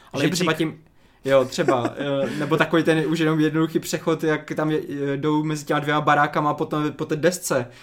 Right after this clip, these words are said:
Speaker 1: což je
Speaker 2: Jo.
Speaker 1: přímo jak z té hry. Nebo s-, se mi strašně líbilo, že, eh, tady dali práci, eh, třem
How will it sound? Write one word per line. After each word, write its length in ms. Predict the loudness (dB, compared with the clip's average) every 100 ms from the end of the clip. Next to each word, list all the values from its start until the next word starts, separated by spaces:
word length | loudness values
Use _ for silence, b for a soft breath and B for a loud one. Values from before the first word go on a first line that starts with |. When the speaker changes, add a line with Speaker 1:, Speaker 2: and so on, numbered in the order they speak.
| B -12
Speaker 1:
což 160 | -4
je 80 | -4
Speaker 2:
Jo. 60 | -4
Speaker 1:
přímo 200 | -4 -4
jak 160 | -4
z 40 | -4
té 140 | -4
hry. 400 | -2 -2 -4 -8 b b b b -2
Nebo 280 | 0 -2
s-, 260 | -4 -8 -10
se 160 | -6 -6
mi 60 |
strašně 340 | -6 -8 -6 -4
líbilo, 340 | 0 2 2
že, 140 | 0
eh, 360 | -2 -2 -2 -4 -4 0 0 0
tady 220 | -2 2
dali 240 | 2 2
práci, 760 | 0 0 0 -2 -2 -2 -2 -4
eh, 40 | -6 -8
třem 520 | -4 -2 -2 -2 -2